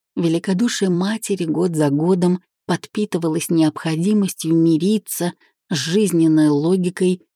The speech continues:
отточенного судейского ума, существование при котором женская терпимость не играет никакой роли, несовместимо с материнскими чувствами,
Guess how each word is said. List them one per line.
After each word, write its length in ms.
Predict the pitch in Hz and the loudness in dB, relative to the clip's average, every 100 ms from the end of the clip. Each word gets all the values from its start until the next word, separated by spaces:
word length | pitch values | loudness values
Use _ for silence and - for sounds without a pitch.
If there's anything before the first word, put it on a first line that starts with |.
| _ | _
отточенного 800 | 151 - 160 165 170 170 160 151 | -14 -6 -2 -2 -2 0 0 0
судейского 840 | - 139 123 127 - - 131 123 | -2 -2 -2 -4 -6 -8 -8 -6
ума, 540 | 175 143 131 120 113 - _ _ _ _ | -4 -2 0 -2 -6 -12 _ _ _ _
существование 760 | - - 135 151 156 240 240 208 | -8 -6 -4 -4 0 2 2 2
при 140 | 202 | -2
котором 500 | 185 175 226 202 165 | -2 -2 0 2 0
женская 460 | 151 196 196 - 156 | 0 -2 -4 -4 -6
терпимость 760 | - 160 - 214 214 196 - | -4 -6 -4 0 2 0 0
не 220 | 180 175 | 2 4
играет 400 | 170 175 190 180 | 4 2 0 -2
никакой 420 | 185 180 180 202 202 | -2 -2 -2 -2 -2
роли, 480 | 196 180 117 - - _ - - - | 0 0 -2 -6 -14 _ -20 -20 -2
несовместимо 1000 | 175 170 196 190 202 202 - 262 208 120 | 0 2 2 4 2 0 -2 0 2 0
с 100 | - | -2
материнскими 720 | 123 135 127 135 - 123 123 | -2 0 0 0 -2 -2 -2
чувствами, 760 | 123 139 123 - 123 117 117 | -4 -8 -8 -8 -8 -6 -6